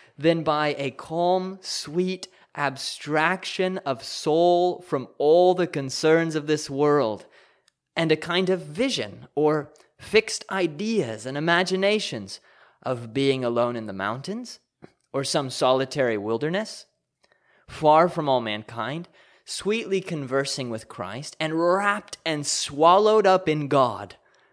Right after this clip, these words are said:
The sense I had of divine things would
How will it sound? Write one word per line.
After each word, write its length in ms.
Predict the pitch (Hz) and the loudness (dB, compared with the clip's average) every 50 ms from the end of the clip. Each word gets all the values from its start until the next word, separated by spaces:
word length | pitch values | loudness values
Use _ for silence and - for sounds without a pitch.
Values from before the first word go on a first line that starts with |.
| _ _ _ _ _ _ _ _ | _ _ _ _ _ _ _ _
The 200 | 135 131 147 143 | -2 0 2 2
sense 580 | 143 - - - - - 196 208 226 233 226 - - | 2 0 -4 -4 -2 0 0 0 0 -2 -4 -4 -2
I 160 | 175 170 170 | 0 0 0
had 280 | 175 180 165 165 170 | 2 2 2 2 2
of 140 | 165 147 139 | 2 0 0
divine 440 | 139 147 127 143 139 139 139 139 135 | -2 -2 0 0 0 0 0 -4 -6
things 460 | - - 127 120 117 117 117 110 - - _ _ _ _ | -6 -4 -4 -4 -4 -6 -10 -12 -16 -20 _ _ _ _
would 240 | 127 131 143 139 | 0 2 2 2